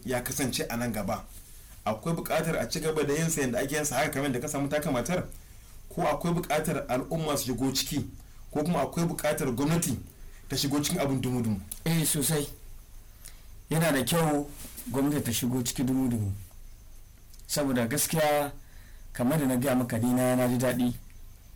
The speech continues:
Speaker 2: To kaga ba don su kuma a ce an soke ba. Ko kuma a ce gwamnati ba za ta shiga ciki ba. Saboda kaga a lokacin in gwamnati ta shiga a ciki,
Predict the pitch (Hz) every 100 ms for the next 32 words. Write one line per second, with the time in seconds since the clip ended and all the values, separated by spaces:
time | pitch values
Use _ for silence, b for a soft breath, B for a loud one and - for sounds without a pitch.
0 | - - - 110 131 147 127 123 139 -
1 | 120 127 131 - - 127 120 120 120 -
2 | 127 - 107 101 - - - - - -
3 | - - - - - 123 127 127 135 135
4 | 131 - - 101 - 147 139 131 127 -
5 | B B B B - 120 139 131 110 123
6 | 120 117 - 101 - 101 98 98 - -
7 | - B B B B B 156 131 127 165
8 | 165 - 147 185 185 170 - 139 156 180
9 | 180 - 143 - - - - - - 123